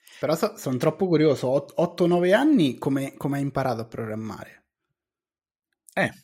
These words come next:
Speaker 2: bella domanda. È bella domanda perché all'epoca c'era una cosa molto bella, che erano le riviste. Adesso si usano pochissimo, ma all'epoca, eh, compravi la rivista in edicola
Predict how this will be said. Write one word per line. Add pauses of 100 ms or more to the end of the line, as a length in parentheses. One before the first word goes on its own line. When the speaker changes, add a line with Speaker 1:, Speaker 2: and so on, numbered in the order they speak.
Speaker 2:
bella
domanda. (520)
È
bella
domanda
perché
all'epoca
c'era
una
cosa
molto
bella, (840)
che
erano
le
riviste. (720)
Adesso
si
usano
pochissimo, (460)
ma
all'epoca, (580)
eh, (180)
compravi
la
rivista
in
edicola